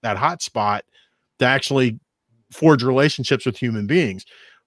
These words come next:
But even if I'm not close to Portland or, or any of the cities where this is taking place, Minneapolis, whatever,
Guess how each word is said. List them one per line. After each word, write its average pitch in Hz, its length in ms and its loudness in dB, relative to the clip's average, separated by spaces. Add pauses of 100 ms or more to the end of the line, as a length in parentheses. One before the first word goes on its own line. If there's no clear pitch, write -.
(220)
But 143 300 0
even 202 280 2
if 180 120 -2
I'm 165 100 2
not 156 220 0
close 160 320 0
to 131 80 -2
Portland 143 640 -2
or, 117 340 -4
or 127 220 0
any 139 160 0
of 131 80 -2
the 123 80 0
cities 151 340 -2
where 120 140 -2
this 120 180 -4
is 110 80 -8
taking 120 300 0
place, 127 340 -2
Minneapolis, 123 640 -2
whatever, 117 480 0